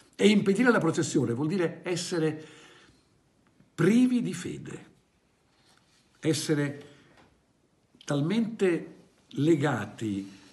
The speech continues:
alle questioni sanitarie da pensare che l'unico Dio è il Dio vaccino, e per quanto tutti i vaccinati non si capisce quale sia il rischio. Quindi c'è qualcosa di malinconico nel pensare che a Scicli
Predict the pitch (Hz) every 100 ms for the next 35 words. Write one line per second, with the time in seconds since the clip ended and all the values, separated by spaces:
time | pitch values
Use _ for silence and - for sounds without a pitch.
0 | _ - - 143 143 160 143 - 196 220
1 | 185 - - - 143 123 131 123 127 143
2 | 185 233 - 123 151 139 185 156 139 147
3 | 202 156 139 160 233 233 - 127 117 170
4 | 170 127 - 143 - - 117 165 202 196
5 | 117 - 170 147 123 113 - 127 147 -
6 | 151 156 - _ - 104 107 104 110 131
7 | 85 85 - 90 123 - - - - _
8 | _ - - - 214 214 202 - - -
9 | - _ - 202 208 - - - - _
10 | _ _ _ _ 156 147 214 185 156 151
11 | 151 139 160 143 101 - - - 107 117
12 | 123 165 147 123 107 101 - 160 147 170
13 | 190 190